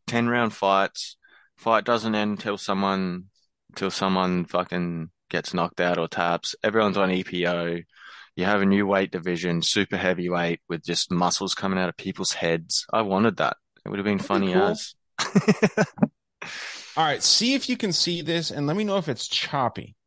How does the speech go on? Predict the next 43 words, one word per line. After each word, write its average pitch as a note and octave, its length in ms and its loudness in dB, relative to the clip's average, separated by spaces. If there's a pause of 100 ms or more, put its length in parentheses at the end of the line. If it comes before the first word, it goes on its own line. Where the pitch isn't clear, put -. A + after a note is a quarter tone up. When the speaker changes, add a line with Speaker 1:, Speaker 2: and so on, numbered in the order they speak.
(100)
Speaker 2:
Um, A2+ 440 2
the G#2+ 80 4
volume C#3+ 340 2
should C#3+ 220 -4
be C3+ 100 0
on. B2+ 300 2
You A2 80 0
should B2 180 -4
be C3+ 80 2
able B2 120 4
to A#2 60 0
hear A2+ 300 -2
it - 60 -6
and A2 100 -4
everything. G#2 600 -4 (920)
This A#2 180 -4
is G2+ 180 -2
Yanez A2 440 2
and G#2 80 -2
Martinez. E2+ 760 -8 (1120)
Is G2+ 100 -6
it G#2 60 -4
choppy? D#3 520 0 (520)
Speaker 1:
Little G#2+ 220 4
bit, D2 300 -2
but F2 320 2
I, C#2+ 100 0
I E2+ 40 -4
can, - 280 -14 (440)
uh, - 60 -12
I - 120 -18 (240)
Speaker 2:
Let's - 100 -6
see A#3 100 -2
Speaker 1:
can C4+ 80 0
Speaker 2:
if - 60 -8
you B3 80 0
can, F#3+ 200 0
after D#3+ 260 0
they F3 140 4
hug, A2 440 2 (220)
when A#2 140 -2
he A#2 100 -2
turns. A2 760 -2